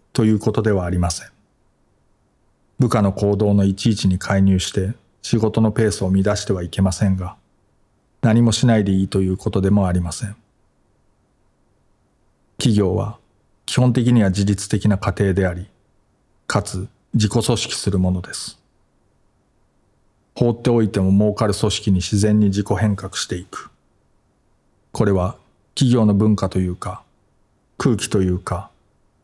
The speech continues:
船員たちが自分たちで形成するものですが、これらをうまく仕向けることは経営者の重要な仕事の一つです。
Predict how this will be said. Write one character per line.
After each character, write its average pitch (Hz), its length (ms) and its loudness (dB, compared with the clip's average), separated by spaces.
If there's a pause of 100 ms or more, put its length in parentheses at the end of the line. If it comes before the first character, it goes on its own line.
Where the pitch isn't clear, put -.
(360)
船 127 220 2
員 127 160 4
た 107 140 0
ち 110 100 -4
が 104 80 2
自 104 140 0
分 120 180 4
た 98 140 0
ち - 80 -12
で 101 100 0
形 101 200 0
成 101 200 0
す - 160 -2
る 98 80 2
も 98 140 4
の 95 120 2
で 92 100 -4
す - 180 -10
が、 101 160 -10 (920)
こ - 140 0
れ 113 120 4
ら 107 120 2
を 101 60 4
う 107 60 4
ま 110 160 2
く - 60 -4
仕 - 140 0
向 104 120 4
け 104 120 0
る 101 80 0
こ 98 140 -4
と 92 120 -2
は 90 200 -10 (400)
経 110 220 4
営 101 60 4
者 101 140 0
の 95 120 2
重 101 240 2
要 95 120 2
な 95 140 0
仕 - 120 -4
事 95 200 -2
の 90 80 -2
一 - 220 -8
つ - 160 -12
で - 100 -18
す。 - 240 -16